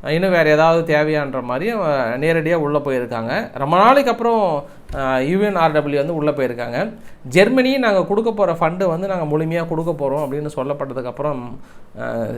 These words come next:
இஸ்ரேல் என்ன பண்ணாங்கன்னா, ஒரு எதிர்ப்பு ஒண்ணு தெரிவிச்சாங்க. "ஆக்சுவலா நீங்க கொடுக்கக்கூடாது, யூஎன்ஆர்டபிள்யூ வந்து நீங்க கொடுக்கக்கூடாதுன்ற மாதிரி" சொன்னாங்க. இருந்தாலும் யூஎன்ஆர்டபிள்யூ வந்து, "இல்ல, இல்ல, போதிய அளவுக்கான குற்றச்சாட்டு, நீங்க சுமத்திய குற்றச்சாட்டு எங்களுக்கு கிடைக்கல, அதனால நாங்க கொடுக்க போறோன்ற" அளவுக்கு வந்து சொல்லியிருக்காங்க.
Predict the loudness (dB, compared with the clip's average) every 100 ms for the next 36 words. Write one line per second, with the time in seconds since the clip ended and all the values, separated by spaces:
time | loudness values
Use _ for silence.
0 | -8 -6 0 4 4 4 0 -4 -4 -4
1 | -2 2 2 2 2 0 -2 -2 -4 -4
2 | -6 -8 -10 -18 -20 -20 -20 -14 -6 -4
3 | -2 0 -2 -2 -2 -2 0 2 2 2
4 | 0 -2 -10 -10 0 2 4 4 2 2
5 | 0 0 0 0 -4 -4 -2 -2 0 2
6 | 2 0 -6 -6 -8 -8 -4 -2 0 0
7 | 0 0 -2 -2 -2 -2 -2 -2 -4 -4
8 | -4 -2 0 0 -2 -6 -18 -20 -12 0
9 | 4 4 4 2 2 0 -2 -4 -2 0
10 | 0 -2 -4 -4 -6 -4 -4 -4 -6 -4
11 | -4 -4 -6 -4 -2 -2 -2 -2 -2 -6
12 | -8 -8 -6 -6 -4 -4 -4 -6 -4 -4
13 | -4 -6 -8 -6 -8 -6 -8 -10